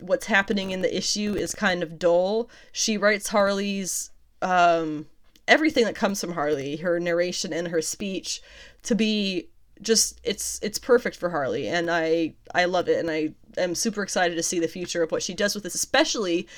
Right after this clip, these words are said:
since we're supposed to be getting I believe, Catwoman and Poison Ivy in this and a few issues.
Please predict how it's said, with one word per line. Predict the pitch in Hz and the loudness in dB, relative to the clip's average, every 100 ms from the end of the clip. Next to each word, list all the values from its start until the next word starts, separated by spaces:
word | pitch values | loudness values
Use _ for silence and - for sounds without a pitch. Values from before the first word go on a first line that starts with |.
| - - - | -20 -20 -10
since | - 208 202 | -4 -2 0
we're | 220 | 0
supposed | 220 220 226 | 2 0 0
to | |
be | 202 | -4
getting | 196 220 208 185 175 175 - - - - | 2 4 4 0 -2 -8 -16 -20 -20 0
I | 196 | 2
believe, | 190 185 208 330 359 214 180 175 - - | 2 0 2 4 6 4 0 -2 -8 -12
Catwoman | - 254 233 226 | 2 6 6 6
and | 208 196 | 0 2
Poison | 247 220 180 | 4 4 2
Ivy | 190 247 254 254 | 2 2 0 2
in | 262 262 | 4 4
this | 311 - | 2 0
and | 185 | -2
a | |
few | 196 220 214 | -2 -2 -2
issues. | - 302 - - - - - | 0 0 2 0 0 -2 -6